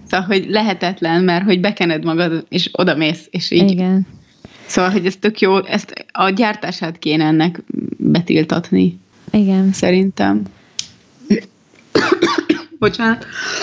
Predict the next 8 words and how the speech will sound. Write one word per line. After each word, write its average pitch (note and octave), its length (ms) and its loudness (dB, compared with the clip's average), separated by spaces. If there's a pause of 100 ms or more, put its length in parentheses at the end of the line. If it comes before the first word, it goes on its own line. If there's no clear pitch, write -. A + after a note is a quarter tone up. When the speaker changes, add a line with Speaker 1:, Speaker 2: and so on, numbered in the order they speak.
(1700)
Speaker 1:
Szóval F3+ 220 0
a F#3 40 4
gyártását F3+ 440 -2
kéne E3 240 0
ezeknek F3 400 0
betiltatni, E3+ 560 2
nem E3+ 200 4
a, E3+ 240 0